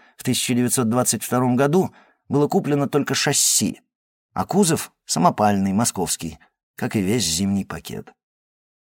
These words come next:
И хотя в тысяча девятьсот двадцать третьем Ленина действительно катали на нём, в автосане Роллс-Ройс переоборудовали уже после его смерти. Зимой в распоряжении Владимира Ильича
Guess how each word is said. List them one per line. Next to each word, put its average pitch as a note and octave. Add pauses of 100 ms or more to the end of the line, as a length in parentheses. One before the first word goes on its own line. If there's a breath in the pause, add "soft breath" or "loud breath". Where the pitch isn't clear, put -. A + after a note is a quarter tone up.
(160)
И A2+
хотя D3+
в -
тысяча F3
девятьсот E3
двадцать D#3
третьем D#3+
Ленина D#3
действительно G3
катали F#3
на E3+
нём, F3 (560)
в B2+
автосане F#3+
Роллс-Ройс F3
переоборудовали D3 (300)
уже C3
после F#2+
его D2+
смерти. D#2 (880)
Зимой F#3
в F#3+
распоряжении E3+
Владимира D3+
Ильича C#3+